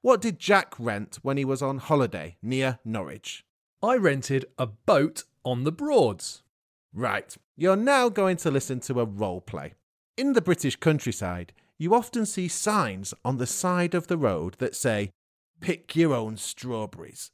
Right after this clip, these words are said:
Speaker 1: or "Pick your own berries."
Speaker 2: This means that a farm is selling fruit, but it's still on the plant.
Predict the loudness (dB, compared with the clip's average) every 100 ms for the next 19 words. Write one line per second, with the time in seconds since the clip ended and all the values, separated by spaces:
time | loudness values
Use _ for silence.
0 | _ -6 -6 -8 _ -12 -10 -6 -4 -2
1 | -2 -4 -4 -4 -6 -10 -12 -12 _ _
2 | _ _ _ _ _ _ -2 0 0 0
3 | -4 -8 0 2 2 0 -2 0 0 0
4 | -2 -2 -2 -2 -2 -2 -4 -10 -4 -2
5 | -2 -4 -18 _ _ 6 6 6 -4 -8
6 | -8 -4 0 2 0 -4 -6 -4 -2 -4
7 | -12